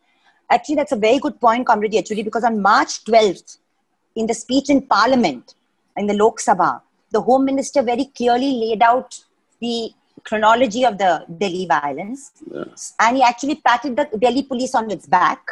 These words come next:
Speaker 1: despite the fact that it, uh, the Delhi police was being criticized for a kind of complicity, not acting, one-sided action, et cetera. But the Home Minister in Parliament says that the chronology is clear.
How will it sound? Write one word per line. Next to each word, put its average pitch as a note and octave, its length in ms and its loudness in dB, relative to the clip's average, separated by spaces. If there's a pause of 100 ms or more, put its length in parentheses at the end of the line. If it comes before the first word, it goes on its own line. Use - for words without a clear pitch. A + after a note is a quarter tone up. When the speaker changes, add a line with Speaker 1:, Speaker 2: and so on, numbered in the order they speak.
(420)
Speaker 1:
despite A#3+ 480 0
the C#4+ 60 2
fact A3 360 0
that - 160 0
it, G3+ 240 -12
uh, F3+ 140 2
the F3+ 140 -6
Delhi G#3 200 -2
police G3+ 280 -8
was G3+ 120 -4
being G3 140 -2
criticized G3+ 720 -2
for G3+ 300 0
a - 80 -8
kind F#3 220 -2
of G3 120 -8 (300)
complicity, A#3+ 840 -4 (380)
not G#3 360 0
acting, A#3 600 -4
one-sided G#3 640 0
action, G#3+ 460 -2
et G3 120 -14
cetera. G#3+ 460 -4 (400)
But - 240 -4
the G#3 160 -2
Home C#4+ 240 2
Minister D#4 360 -2
in C#4+ 120 0
Parliament A#3 480 0
says B3 420 -2 (280)
that G#3+ 100 -4
the A3 80 -2
chronology G#3 640 0
is - 160 -10
clear. B3+ 480 0